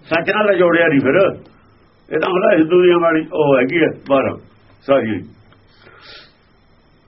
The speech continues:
ਸਾਰੀ ਹਿੰਦੂ ਫਿਲਾਸਫੀ ਉਹਦੇ ਵਿੱਚ ਬਾਰਾਂ ਚ, ਤਾਂ ਗਾਹਾਂ ਦੀ ਗੱਲ ਹੀ ਨਹੀਂ ਹੈ। ਉੱਥੇ ਹੀ ਰਹਿ, ਉੱਥੇ ਹੀ ਛੱਡਤਾ ਲਿਜਾ ਕੇ।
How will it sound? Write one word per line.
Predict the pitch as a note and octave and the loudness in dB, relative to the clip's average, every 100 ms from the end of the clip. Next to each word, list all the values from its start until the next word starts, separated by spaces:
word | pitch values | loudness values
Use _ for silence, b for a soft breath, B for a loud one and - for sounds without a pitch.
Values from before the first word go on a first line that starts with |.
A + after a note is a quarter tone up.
| _ _ _ _ _ _ _ _ _ _ _ _ _ _ _ _ _ _ _ _ _ _ _ _ _ _ | _ _ _ _ _ _ _ _ _ _ _ _ _ _ _ _ _ _ _ _ _ _ _ _ _ _
ਸਾਰੀ | - F3 G#3 | -4 0 2
ਹਿੰਦੂ | F#3+ F#3 | 2 0
ਫਿਲਾਸਫੀ | E3+ F3 D#3 C#3 E3 | 2 2 2 0 0
ਉਹਦੇ | G#3 F3+ | 2 0
ਵਿੱਚ | D3 | 0
ਬਾਰਾਂ | C3 D4 A#2+ | 0 0 0
ਚ, | G2+ F2+ - _ _ _ _ _ _ - | -6 -16 -20 _ _ _ _ _ _ -12
ਤਾਂ | G#3+ | -4
ਗਾਹਾਂ | G3+ G#3+ | -2 0
ਦੀ | G#3 | 0
ਗੱਲ | G#3 A#3+ | 2 0
ਹੀ | |
ਨਹੀਂ | B3+ A#3 | -2 -4
ਹੈ। | G#3 - _ _ _ _ _ _ _ _ _ _ _ _ _ _ _ _ _ _ _ _ _ _ _ _ - | -12 -14 _ _ _ _ _ _ _ _ _ _ _ _ _ _ _ _ _ _ _ _ _ _ _ _ -4
ਉੱਥੇ | G#3 G#3 | 0 0
ਹੀ | F3+ C#3+ | 0 0
ਰਹਿ, | |
ਉੱਥੇ | D#3 - - - | -2 -8 -10 -8
ਹੀ | A#2 | -4
ਛੱਡਤਾ | A2 A2 D3+ | -4 -4 -4
ਲਿਜਾ | D3+ D#3 | -2 -4
ਕੇ। | D3 | -4